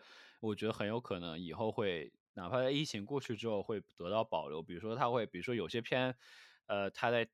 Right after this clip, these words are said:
已经在剧院放过了，然后呢，但是还没有中-，还没有到他要放，发碟的时候，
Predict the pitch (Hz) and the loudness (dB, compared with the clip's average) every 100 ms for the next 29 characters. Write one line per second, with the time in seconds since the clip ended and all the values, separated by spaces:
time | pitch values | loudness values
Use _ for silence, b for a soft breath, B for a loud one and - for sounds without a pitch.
0 | _ _ - 98 117 139 156 120 104 - | _ _ -6 -2 0 6 8 8 6 0
1 | 139 131 120 139 117 151 120 90 - 85 | 2 2 4 2 4 6 6 4 -2 -6
2 | 90 110 101 101 110 110 95 95 120 110 | -4 -2 -4 0 0 0 -4 -2 2 2
3 | 92 - - 123 123 - 113 120 113 123 | 0 -6 -8 -6 -6 -6 -4 -2 0 0
4 | 104 107 101 - 117 95 - 113 113 85 | 2 0 -2 0 0 2 6 6 6 0
5 | 90 - 85 - | -2 -2 -4 -4